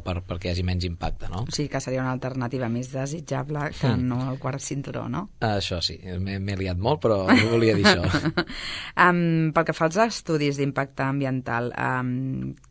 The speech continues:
Speaker 2: com, com es troba, doncs, el Vallès actualment?
Speaker 1: <clears throat> A veure, estudis de, diguem, de,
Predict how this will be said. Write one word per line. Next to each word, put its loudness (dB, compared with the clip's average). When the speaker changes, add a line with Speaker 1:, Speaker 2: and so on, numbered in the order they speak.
Speaker 2:
com, 0
com 0
es -4
troba, -2
doncs, -2
el -2
Vallès -4
actualment? -4
Speaker 1:
<clears throat> 6
A 2
veure, 10
estudis 6
de, 12
diguem, 6
de, 6